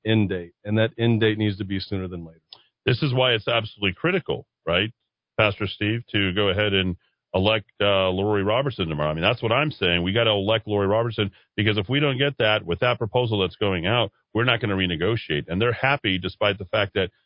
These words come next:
Speaker 2: Michelle Lujan Grisham's gonna be running on crime next year. Oh, she wants to take home the, the trophy. She cured crime next year, which is, begs the question, why is it so bad this year? You might be wanting to make it worse the year before she has a chance to make it better. But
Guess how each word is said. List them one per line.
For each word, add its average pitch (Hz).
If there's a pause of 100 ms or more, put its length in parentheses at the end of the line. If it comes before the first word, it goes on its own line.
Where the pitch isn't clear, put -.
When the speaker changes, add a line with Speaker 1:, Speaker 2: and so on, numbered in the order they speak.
(160)
Speaker 2:
Michelle 117
Lujan 104
Grisham's 107
gonna 95
be 90
running 92
on 78
crime 135
next 87
year. 95
Oh, 123
she 104
wants 104
to 95
take 113
home 113
the, 95 (300)
the 107
trophy. 131
She 110
cured 120
crime 131
next 95
year, 98
which 98
is, 95 (280)
begs 135
the 117
question, 104
why 110
is 104
it 107
so 101
bad 90
this 117
year? 78
You 76
might 90
be 90
wanting 90
to 90 (280)
make 107
it 82
worse 101
the 101
year 98
before 98
she 92
has 87
a 87
chance 92
to -
make 85
it 82
better. 104
But 85